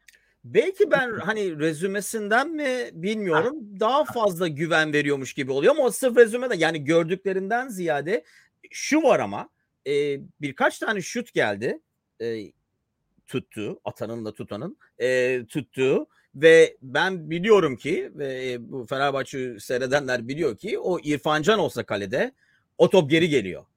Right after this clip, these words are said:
Speaker 1: O top, yani yakaladığı her top onda kaldı. Hiçbirini
Speaker 2: Doğru.
Speaker 1: hani geri dönerek, "Aman,
Speaker 2: Müthiş.
Speaker 1: aman, adam geliyor." falan gibi yapmadı. Ben o, o açıdan bana daha çok güven veriyor.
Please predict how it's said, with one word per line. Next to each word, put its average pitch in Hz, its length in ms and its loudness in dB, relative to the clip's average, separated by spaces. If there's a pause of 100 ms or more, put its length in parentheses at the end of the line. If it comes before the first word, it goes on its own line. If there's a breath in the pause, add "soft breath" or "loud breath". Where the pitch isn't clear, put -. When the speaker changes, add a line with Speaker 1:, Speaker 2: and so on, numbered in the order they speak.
(180)
Speaker 1:
O 131 120 -4
top, 151 240 -2 (140)
yani 147 440 0 (360 soft breath)
yakaladığı 190 640 4
her 247 280 2
top 196 340 2 (320)
onda 165 400 2
kaldı. 104 440 -2 (540)
Hiçbirini 170 720 -2
Speaker 2:
Doğru. 135 80 -4
Speaker 1:
hani 143 240 -2
geri 143 300 0
dönerek, 147 420 -2
"Aman, 151 220 -2
Speaker 2:
Müthiş. 151 120 -4
Speaker 1:
aman, 143 200 -6
adam 135 200 -6
geliyor." 139 300 -4
falan 143 260 -4
gibi 139 160 -6
yapmadı. 131 540 -2 (140)
Ben 131 320 -2
o, 131 260 -4 (300 soft breath)
o 262 180 10
açıdan 190 420 4
bana 156 260 0
daha 147 200 0
çok 127 280 -8
güven 123 380 0
veriyor. 110 500 -2